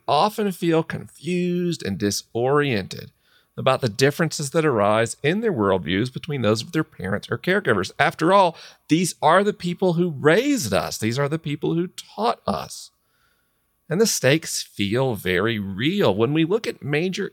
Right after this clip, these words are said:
issues in the world, we see significant differences on generational lines, on matters of attitudes toward race, for example,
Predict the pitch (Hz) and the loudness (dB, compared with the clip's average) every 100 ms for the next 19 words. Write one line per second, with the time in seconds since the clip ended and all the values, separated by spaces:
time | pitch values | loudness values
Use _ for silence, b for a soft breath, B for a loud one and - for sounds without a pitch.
0 | _ 123 156 - 107 90 - 92 87 85 | _ -2 -2 -2 -4 -4 -6 -6 -6 -8
1 | 82 95 76 76 - _ _ _ _ _ | -4 -4 -4 -10 -14 _ _ _ _ _
2 | _ 185 175 180 170 - - 131 110 127 | _ -10 -6 -4 -4 -4 -6 -8 -4 -2
3 | 160 - 123 - - - - 104 - - | -2 0 -2 -2 -6 -6 -2 -2 -2 -4
4 | 101 95 - 107 101 85 120 127 113 120 | -4 -6 -2 0 0 0 -2 0 -2 -2
5 | - 123 98 101 101 95 87 - b b | -4 -4 -2 0 0 0 -4 -8 b b
6 | b b b 123 123 113 117 117 113 104 | b b b 0 2 2 2 4 2 2
7 | 101 92 - 107 110 107 - 107 - - | 0 0 -2 0 0 0 0 0 0 0
8 | 101 90 92 85 90 - 80 87 - 90 | 0 2 0 0 -2 -6 -6 -8 -6 -6
9 | 82 78 - 170 | -6 -6 -8 -8